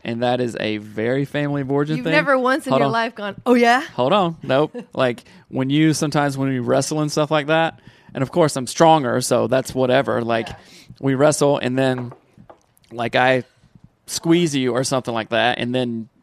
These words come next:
Speaker 1: you're like, "Ah!" And you dish it, right? You can come up and sucker punch, but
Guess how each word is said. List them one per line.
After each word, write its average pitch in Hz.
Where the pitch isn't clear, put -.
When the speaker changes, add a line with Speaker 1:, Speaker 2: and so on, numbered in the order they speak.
Speaker 1:
you're 139
like, 135
"Ah!" 403
And 120
you 147
dish 185
it, 135
right? 156
You 160
can 175
come 165
up 160
and 160
sucker 165
punch, 131
but 123